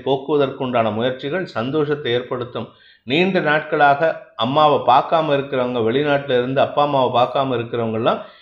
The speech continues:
இன்னைக்கு மத்தியானத்துக்கு மேல தா-, தாய் தந்தையரை சந்தித்து சந்தோஷமாக அனுபவிக்கக்கூடிய வாய்ப்பு இருக்கு.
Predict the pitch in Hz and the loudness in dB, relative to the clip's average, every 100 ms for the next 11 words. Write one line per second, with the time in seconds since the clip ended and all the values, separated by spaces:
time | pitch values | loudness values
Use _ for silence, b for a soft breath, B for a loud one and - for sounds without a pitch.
0 | B 104 123 120 107 113 135 185 190 180 | B -6 -4 -2 0 0 4 4 4 2
1 | 156 156 151 156 185 170 - - 123 127 | -2 -2 0 2 2 -2 -16 0 2 4
2 | 127 139 160 165 156 147 131 113 120 135 | 6 6 6 0 4 4 4 0 -2 -2
3 | 139 - 175 - 120 139 165 147 156 160 | -4 -2 -4 -4 -4 0 2 2 4 4
4 | 156 139 131 143 147 139 139 135 127 110 | 4 2 2 4 4 2 -6 -4 0 4
5 | 117 127 147 120 175 226 | 4 2 -4 -6 -6 -10